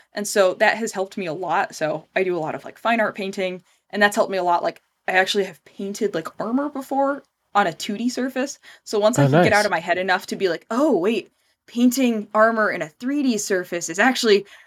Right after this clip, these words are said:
Speaker 1: pretty much the same," I could
Speaker 2: Yeah.
Speaker 1: kind of, like, get it into my head and just used a brush, went over it. Um, Imperial Crosshair is slightly different. I learned a little bit more about, like, I don't know, the, the layered latex weathering method where, you know, you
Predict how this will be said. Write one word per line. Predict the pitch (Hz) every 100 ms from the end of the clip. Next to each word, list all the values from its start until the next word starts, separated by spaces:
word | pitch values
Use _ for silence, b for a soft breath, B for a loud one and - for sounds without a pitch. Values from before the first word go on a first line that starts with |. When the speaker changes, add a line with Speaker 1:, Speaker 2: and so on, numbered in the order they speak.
| B _ _ _ _ _
Speaker 1:
pretty | - 185 185
much | 180 -
the | 165
same," | - 196 185 170 -
I | 226
could | 247 160 -
Speaker 2:
Yeah. | 123 104
Speaker 1:
kind | 202 185
of, | 156
like, | 151 - _ _ _ 220
get | 247
it | 240
into | 226 202
my | 196
head | 185 185 -
and | 226
just | 214
used | 226 214
a | 214
brush, | 180 175 - -
went | 202
over | 190 185
it. | 175 -
Um, | 196 185 180 b b -
Imperial | 247 - 320 320 320
Crosshair | 269 240 240
is | 220
slightly | 214 170
different. | 196 190 180 -
I | 190
learned | 196 214 233 - _
a |
little | - - 240
bit | 208
more | 196 214
about, | 240 175 -
like, | 156 - b b b b
I | 165
don't | 165 147
know, | 175
the, | 165 -
the | 156
layered | 170 180 175
latex | 147 147 - 165 -
weathering | 175 180 180
method | 180 170 175 165
where, | 151 131 -
you | -
know, | 139
you | 139